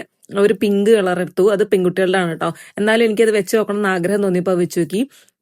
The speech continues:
പിന്നെ ഓരോ സൈക്കിളായിട്ട് കയറ്റി ഇരുത്തി അവന് പാകത്തൊക്കെ നോക്കിക്കൊണ്ടിരിക്കുകയാണ് ട്ടോ. അപ്പൊ ചെറുത് വാങ്ങിക്കാൻ ഉദ്ദേശിക്കുന്നില്ല, കുറച്ചൊക്കെ ഒന്ന് വലുത് വാങ്ങിക്കാന്ന് വിചാരിച്ചു. കാരണം ചെക്കൻ വലുതായിക്കൊണ്ടിരിക്കുകയാണല്ലോ.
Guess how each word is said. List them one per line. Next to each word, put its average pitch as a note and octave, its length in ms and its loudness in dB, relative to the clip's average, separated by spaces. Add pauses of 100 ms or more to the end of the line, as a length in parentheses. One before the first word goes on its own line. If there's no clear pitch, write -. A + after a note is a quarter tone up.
പിന്നെ G3 240 2
ഓരോ B3+ 280 2
സൈക്കിളായിട്ട് B3+ 500 0
കയറ്റി A3 380 0
ഇരുത്തി A3+ 380 -4
അവന് G#3 280 0
പാകത്തൊക്കെ G#3 640 -4
നോക്കിക്കൊണ്ടിരിക്കുകയാണ് F#3 840 0
ട്ടോ. D#3+ 100 -6
അപ്പൊ F#3 180 -4 (300)
ചെറുത് G#3 340 2
വാങ്ങിക്കാൻ A#3 320 0
ഉദ്ദേശിക്കുന്നില്ല, F#3+ 480 -2
കുറച്ചൊക്കെ A3 320 -8
ഒന്ന് A3 100 -4
വലുത് G3 320 0
വാങ്ങിക്കാന്ന് F#3+ 500 -2
വിചാരിച്ചു. F3 400 -2 (420)
കാരണം A3+ 480 -2
ചെക്കൻ A#3 280 -4
വലുതായിക്കൊണ്ടിരിക്കുകയാണല്ലോ. G3+ 960 0